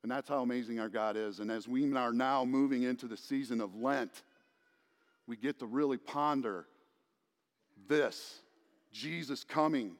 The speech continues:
he came because of our sin. And we get six weeks to ponder that and remind ourselves of how amazing our Savior is, that he came and shed his blood for us.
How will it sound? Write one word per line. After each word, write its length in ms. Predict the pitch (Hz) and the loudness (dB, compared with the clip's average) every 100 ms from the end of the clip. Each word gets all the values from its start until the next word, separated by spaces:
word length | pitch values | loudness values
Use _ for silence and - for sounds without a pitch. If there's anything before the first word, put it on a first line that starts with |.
| _ | _
he 120 | 143 | -8
came 340 | - 160 170 160 | -6 -2 -2 -2
because 320 | 135 143 131 | -4 -4 -4
of 100 | 127 | 0
our 140 | 131 | 0
sin. 540 | 123 - 131 127 95 - _ _ _ _ _ _ _ _ _ _ _ _ _ _ _ _ _ _ _ _ _ _ _ _ _ | 0 -4 -2 -2 -4 -10 _ _ _ _ _ _ _ _ _ _ _ _ _ _ _ _ _ _ _ _ _ _ _ _ _
And 80 | 101 | -6
we 100 | 113 | -2
get 160 | 131 120 | -2 -4
six 320 | - 143 - | -6 -6 -2
weeks 240 | 135 135 | -4 -4
to 80 | - | -14
ponder 400 | - 123 127 123 | -6 -2 0 0
that 300 | 101 92 78 _ _ _ _ _ _ _ _ _ _ _ _ | -2 -2 -4 _ _ _ _ _ _ _ _ _ _ _ _
and 100 | 110 | -8
remind 400 | 113 123 147 151 | -2 0 2 2
ourselves 680 | 110 - 123 101 92 85 - _ _ _ _ _ | -2 -2 -2 -2 -2 -10 -18 _ _ _ _ _
of 140 | - 87 | -16 -6
how 260 | 117 131 | -2 0
amazing 520 | 127 117 123 127 127 117 | 0 -2 -2 -4 -4 0
our 280 | 120 131 | 2 0
Savior 540 | 117 - 120 117 117 104 | -2 -4 -4 -4 -4 -4
is, 260 | 80 - - | -6 -10 -6
that 160 | 104 | -6
he 200 | 104 143 | -6 -10
came 320 | - 139 135 | -6 -2 -2
and 100 | 117 | -2
shed 320 | 98 - 120 117 | -6 -4 -4 -4
his 140 | 113 | -8
blood 300 | - 107 101 | -6 -6 -6
for 280 | - 85 - | -12 -14 -16
us. 280 | - - | -20 -20